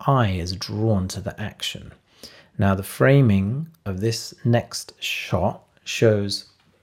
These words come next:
how we have the body angle the same as the previous. Slightly different framing. Our eyes have to move up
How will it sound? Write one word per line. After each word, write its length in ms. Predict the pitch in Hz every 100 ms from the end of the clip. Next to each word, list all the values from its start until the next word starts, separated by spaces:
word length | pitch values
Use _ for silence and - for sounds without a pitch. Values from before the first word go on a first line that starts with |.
| _ _ _ _ _ _ - -
how 540 | - - 98 95 - _ _ _ _ _
we 140 | 127
have 260 | 101 95 92
the 80 | 101
body 440 | - 127 131 107
angle 600 | 95 92 90 90 104 147 - _ _ _ _ _ _ _ _ _
the 100 | 104
same 460 | - 95 85 98 143 -
as 100 | 127
the 80 |
previous. 540 | - 180 110 67 - - _ _ -
Slightly 360 | - 160 151
different 260 | 120 117 92
framing. 500 | - 117 113 110 110 - - - _ -
Our 200 | 101 - -
eyes 480 | 127 120 110 104 -
have 340 | - 120 113
to 80 | -
move 380 | 113 117 110 107
up 220 | 120 -